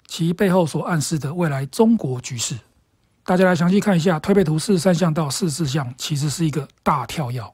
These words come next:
从四十三象的“欲进不进不可说”到四十四象的日月逆天，群英折服，中国而今有圣人，否极泰来九国春。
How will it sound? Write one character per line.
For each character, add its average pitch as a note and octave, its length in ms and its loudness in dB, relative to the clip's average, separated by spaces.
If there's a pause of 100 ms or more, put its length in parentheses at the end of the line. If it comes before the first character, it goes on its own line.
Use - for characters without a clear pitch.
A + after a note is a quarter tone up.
(380)
从 E3 260 -2
四 A3 160 0
十 F#3 60 2
三 F#3+ 160 2
象 F#3 140 2
的 E3 100 0
“欲 A3+ 140 0
进 F#3 180 0
不 E3 100 -2
进 F#3 220 0
不 A3+ 100 -2
可 C3+ 160 -4
说” D#3 260 -4
到 D#3 240 -4
四 F#3 180 -2
十 D#3 40 0
四 E3 160 -2
象 C#3+ 220 -2
的 B2 240 -8
日 G#3 180 2
月 F#3 180 4
逆 E3 140 2
天， D3 300 0
群 F3 240 0
英 A3 240 6
折 D3 200 -4
服， A2+ 240 -12 (340)
中 A3+ 200 4
国 F#3+ 220 4
而 F3 80 4
今 F#3+ 200 2
有 C#3+ 200 0
圣 D3+ 320 0
人， A2 340 -8
否 - 200 -10
极 C#3+ 180 -8
泰 E3+ 200 0
来 C3 240 -6
九 G#2 240 -12
国 A2+ 220 -10
春。 - 300 -6